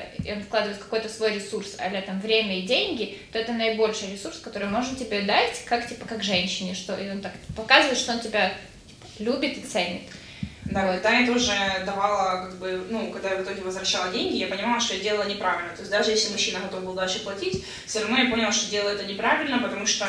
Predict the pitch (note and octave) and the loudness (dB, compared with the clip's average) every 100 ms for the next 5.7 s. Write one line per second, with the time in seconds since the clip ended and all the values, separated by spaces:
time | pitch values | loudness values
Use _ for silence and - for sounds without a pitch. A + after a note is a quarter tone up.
0 | F#3+ G3+ G3 B3 B3 G#3+ G3 A#3 - F#3 | 0 0 -2 0 0 2 2 2 2 -2
1 | F#3 G3 G3 F#3 F3+ F3 G3+ A3 G3+ G3+ | -2 -2 -2 -2 -6 -6 -4 -2 -2 0
2 | E3 E3 - F#3 F#3+ F#3+ - D4 - F#3 | -2 -4 -6 -2 -2 2 2 4 2 2
3 | - F3 E3 E3 F3+ A3+ A#3 A#3 A#3+ G#3 | 0 -2 -6 -8 -2 0 0 -2 -2 -2
4 | G3 F#3+ E3+ E3 E3 E3 F3 F3 F3+ F3+ | 0 2 2 0 -2 -6 -8 -8 -6 -8
5 | F3 F#3 F3+ F3 E3+ E3+ - | -6 -6 -6 -6 -6 -4 -4